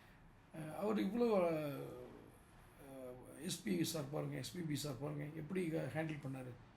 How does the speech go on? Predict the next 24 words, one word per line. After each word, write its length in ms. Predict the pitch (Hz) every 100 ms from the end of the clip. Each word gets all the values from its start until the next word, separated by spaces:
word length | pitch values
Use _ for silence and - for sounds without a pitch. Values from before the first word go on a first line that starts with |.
| - - - -
ரொம்ப 360 | 226 262 262
பாசிட்டிவா 580 | 240 175 156 - 156 156
ஹேண்டில் 300 | 127 123 107
பண்ணாரு. 280 | 104 - - - - - - - - - - - - - -
"என்னை 340 | 139 190 247 -
கூப்பிட்டு 360 | 269 240 202
சொல்லியிருக்காங்கப்பா, 680 | 202 180 156 135 113 202 269
எதுக்கு 320 | 202 214 202
இதெல்லாம் 360 | 165 135 123 117
அனுப்பிச்சிட்டு 300 | 104 - -
இருக்கிறேன்?" 300 | - - -
அப்படின்னு. 360 | - - -
அவ்வளவுதான். 360 | - 131 117 - - - - -
மத்தபடி 400 | 131 156 170 185
அவர் 200 | 156 123
பர்டிகுலரா 480 | 147 202 202 196 175
சொன்னாரு. 340 | 165 139 107 - - - - -
அஹ், 480 | 147 135 143 156 147
எஸ் 240 | 147 -
பி 80 | 180
பாலசுப்ரமணியம் 960 | 151 151 147 - 135 135 131 135 131
ஆவேசம், 600 | 127 151 156 135 135 120 110 - - - -
இ-, 220 | 151 175
இளையராஜாவுக்கு 760 | 156 165 170 147 139 131 -